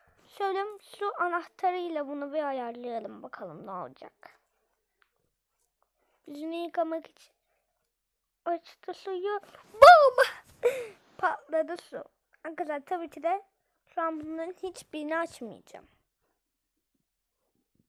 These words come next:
Evet. Bence krem sürerim. Yapışacak oraya bence. Yapıştı.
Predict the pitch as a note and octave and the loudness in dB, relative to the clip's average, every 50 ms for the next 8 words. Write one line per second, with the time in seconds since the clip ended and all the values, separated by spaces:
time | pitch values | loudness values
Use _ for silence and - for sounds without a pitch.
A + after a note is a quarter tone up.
0 | _ _ _ _ _ _ _ _ _ _ _ _ _ _ _ _ _ _ - _ | _ _ _ _ _ _ _ _ _ _ _ _ _ _ _ _ _ _ -20 _
1 | _ _ _ _ _ _ _ - - - F4 G4 G#4+ G#4 G4 F4+ C#4+ B3+ - _ | _ _ _ _ _ _ _ -20 -6 0 0 2 4 4 4 2 2 -2 -8 _
2 | - - - - _ _ _ _ _ _ _ _ _ _ _ _ _ _ _ _ | -20 -20 -20 -20 _ _ _ _ _ _ _ _ _ _ _ _ _ _ _ _
3 | _ _ _ _ _ - - - - - _ _ F4+ F#4 F#4 F#4+ F#4 G#4 G#4 - | _ _ _ _ _ -20 -20 -20 -20 -20 _ _ -2 -2 -2 -2 -4 -6 -8 -8
4 | - - - - E4+ F4 F4 F4+ F4+ - - - - D4+ D#4 D4 C#4 C4+ C#4+ D4 | -12 -12 -6 -4 -2 0 0 -2 -4 -8 -12 -12 -6 -4 -4 -4 -2 -4 -4 -6
5 | E4 G4 - - - A4 G#4 G4 E4+ - _ - C4+ D#4+ D#4+ D#4+ - D#4+ D4 - | -6 -8 -14 -18 -20 -20 -20 -20 -20 -20 _ -8 -6 -6 -6 -4 -8 -12 -14 -14
6 | - - E4 F4 A#3+ - - D#4 C#4+ B3+ A#3 A3 G#3 G#3 G#3+ A#3 A#3+ A3+ A3+ A#3 | -10 -8 -6 -6 -6 -6 -4 -4 -4 -4 -4 -6 -6 -8 -10 -12 -12 -12 -12 -14
7 | A#3 A#3+ B3 B3+ B3+ C#4 E4 F#4 _ _ _ - - - _ _ _ _ _ _ | -14 -14 -14 -14 -14 -14 -16 -20 _ _ _ -20 -20 -20 _ _ _ _ _ _
8 | _ _ _ _ _ _ _ _ _ _ _ _ _ _ _ _ _ _ _ _ | _ _ _ _ _ _ _ _ _ _ _ _ _ _ _ _ _ _ _ _
9 | _ _ _ _ _ _ _ - - - _ _ _ _ _ _ _ _ _ _ | _ _ _ _ _ _ _ -20 -20 -20 _ _ _ _ _ _ _ _ _ _
10 | _ _ _ _ _ E4 E4 D4 D#4 E4 D#4+ - - - | _ _ _ _ _ -10 -10 -8 -10 -12 -14 -6 -2 -2